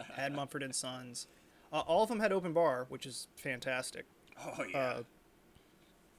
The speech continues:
Speaker 2: in mason jars, and, uh, I, I don't, I don't get it. I don't,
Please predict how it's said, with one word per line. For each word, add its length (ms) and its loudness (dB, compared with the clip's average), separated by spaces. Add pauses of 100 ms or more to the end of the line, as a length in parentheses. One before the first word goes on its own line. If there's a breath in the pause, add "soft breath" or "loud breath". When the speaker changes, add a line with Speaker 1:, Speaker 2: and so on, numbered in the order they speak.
(540)
Speaker 2:
in 160 0
mason 300 2
jars, 480 -2
and, 500 -8
uh, 240 -4 (300)
I, 200 -2
I 80 2
don't, 240 4 (320)
I 80 -6
don't 240 -4
get 180 0
it. 100 2 (160)
I 60 -2
don't, 180 -4